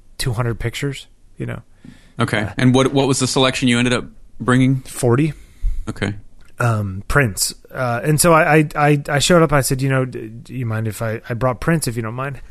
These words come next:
Speaker 1: And there were two women there, and, and I, and I just pulled out the, I had a box of prints, and I pulled it out, and I just cut it in half and passed them half to each, and they flipped through them, and then they swapped, and they flipped through them.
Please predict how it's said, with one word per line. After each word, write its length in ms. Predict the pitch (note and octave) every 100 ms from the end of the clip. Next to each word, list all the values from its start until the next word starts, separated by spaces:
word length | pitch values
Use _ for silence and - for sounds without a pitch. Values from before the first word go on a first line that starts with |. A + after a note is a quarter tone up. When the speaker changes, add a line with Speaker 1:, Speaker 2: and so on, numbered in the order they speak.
| - - - - - - - -
Speaker 1:
And 160 | D3+ D3
there 80 | C#3
were 80 |
two 180 | C#3 G3+
women 260 | F#3 D#3 D3
there, 260 | C3+ B2+
and, 120 | C3 D3+
and 220 | C3 B2+
I, 300 | A#2+ A#2+ B2+ -
and 120 | A#2+
I 280 | A2+ A2+ B2 - _ -
just 280 | B2 -
pulled 240 | - C3+ C3+
out 180 | B2+ -
the, 160 | C#3+
I 80 | B2+
had 100 | B2+
a 60 | A#2+
box 460 | G#2 B2 A#2+ -
of 120 | A#2
prints, 300 | - A2 A2
and 100 | C#3
I 80 | A#2+
pulled 220 | G#2 C3
it 80 | B2
out, 140 | A#2 C3+
and 100 | B2+
I 140 | A2+
just 260 | G#2+ A#2 -
cut 160 | B2+
it 60 | B2+
in 80 | B2
half 340 | A2+ A#2+ B2+
and 240 | B2 G#2 G2
passed 300 | - A2 -
them 220 | A#2 A2 - - - - - -
half 200 | D3+ C#3
to 100 | -
each, 260 | D#3 C3+ -
and 80 | C#3
they 80 | A2
flipped 240 | - A#2
through 200 | A#2+ A#2
them, 140 | B2
and 80 | C3
then 120 | A2+
they 100 | A2
swapped, 460 | G#2+ - A#2+ A#2+ -
and 80 | A2
they 80 | G#2+
flipped 220 | A#2+ -
through 160 | A2+ G2+
them. 320 | A2 A2+